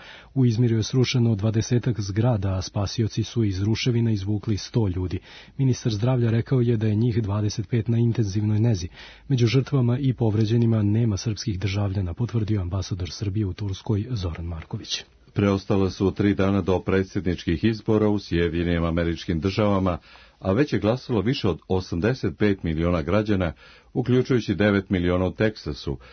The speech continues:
Speaker 2: što je više od ukupne izlaznosti dve hiljade šesnaeste godine, javlja Reuters. Teksas nije glasao za demokratskog kandidata od hiljadu devetstotina sedamdeset šeste godine,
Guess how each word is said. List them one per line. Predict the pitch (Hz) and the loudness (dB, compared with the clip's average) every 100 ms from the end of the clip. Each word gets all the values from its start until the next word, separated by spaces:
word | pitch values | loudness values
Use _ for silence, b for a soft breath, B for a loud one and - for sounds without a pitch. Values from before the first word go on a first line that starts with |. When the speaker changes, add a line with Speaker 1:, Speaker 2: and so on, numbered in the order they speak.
| B B | B B
Speaker 2:
što | - 117 | -2 2
je | 101 | 4
više | 156 - | 2 0
od | 95 | -2
ukupne | 87 123 151 - | 0 0 -2 0
izlaznosti | 95 120 120 113 104 - 87 | 0 0 0 0 0 0 -2
dve | 71 107 | 0 -2
hiljade | 101 104 98 | 0 0 0
šesnaeste | 87 90 90 - 90 85 82 87 | 0 -2 -2 -2 0 0 -2 -2
godine, | 78 82 76 71 | 0 -2 -2 -2
javlja | 80 80 82 | 0 0 0
Reuters. | 87 95 95 - 64 - - - B B B B B - | 2 2 0 -4 -12 -14 -20 -20 B B B B B -2
Teksas | 131 131 - 104 - | 2 2 2 0 4
nije | 156 98 | 2 4
glasao | 98 110 139 110 | 2 2 2 2
za | 98 | 2
demokratskog | 90 90 117 135 113 - 87 | 0 0 0 0 -4 -6 -4
kandidata | 87 85 92 117 - | 0 0 2 0 0
od | 85 | -4
hiljadu | - 143 123 | 0 2 2
devetstotina | 104 113 104 110 107 107 95 | 2 2 2 0 -2 0 -2
sedamdeset | - 92 87 85 101 - 90 | 0 0 0 2 0 0 -4
šeste | - 107 98 - 76 | 0 2 2 -2 -8
godine, | 71 69 65 64 | -4 -6 -6 -12